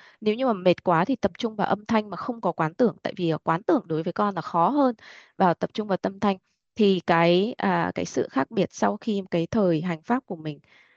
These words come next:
nó lớn hơn rất nhiều là nếu như mà mình tự, tự mồm nhưng mà mình không, mình không tập trung.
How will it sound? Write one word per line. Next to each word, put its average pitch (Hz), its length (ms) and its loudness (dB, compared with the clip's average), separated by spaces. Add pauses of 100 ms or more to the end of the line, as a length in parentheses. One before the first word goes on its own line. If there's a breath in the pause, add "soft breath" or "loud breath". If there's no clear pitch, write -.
(260 soft breath)
nó 170 460 -4 (280)
lớn 202 260 4
hơn 269 160 0
rất 285 140 -4
nhiều 196 180 0 (240)
là 180 160 2
nếu 165 160 -4
như 208 140 -8
mà 190 100 -12
mình 156 180 -12
tự, 202 140 2 (220)
tự 220 160 0
mồm 170 440 -4
nhưng 165 140 -8
mà 170 80 -4
mình 156 180 -8
không, 170 200 -2 (1200 loud breath)
mình 196 200 0
không 202 160 -2
tập 196 180 2
trung. 208 160 0